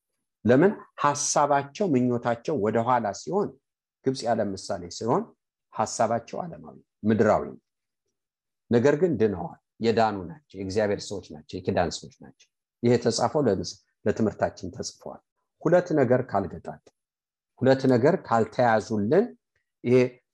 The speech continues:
ድኛለሁ የሚባለውን ነገር ሕይወት ለማድረግ ሁለቱ ነገሮች ያስፈልጉናል። በአንድ በኩል የሚገባ፣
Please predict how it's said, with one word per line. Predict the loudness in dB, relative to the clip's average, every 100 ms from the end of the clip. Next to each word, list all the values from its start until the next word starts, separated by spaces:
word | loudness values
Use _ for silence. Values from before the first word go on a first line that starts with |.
| -2
ድኛለሁ | 2 4 4 2 -2 -6 -18 _ _ _
የሚባለውን | -4 -2 -4 -4 -4 -4 -6 -10
ነገር | -4 -2 -2 -6 _ _ -6
ሕይወት | 0 2 2 -2 -12 _
ለማድረግ | -8 -6 -4 -2 -4 -6 _ _ -4
ሁለቱ | -2 -2 -4
ነገሮች | -12 -10 -12 -12 -16 _ _ -12
ያስፈልጉናል። | -12 -10 -14 -16 -16 -18 -20 _ _ _ _ 0
በአንድ | 2 4
በኩል | 2 2 -4 -4 _ _ _ -4
የሚገባ፣ | 0 0 -2 -4 -6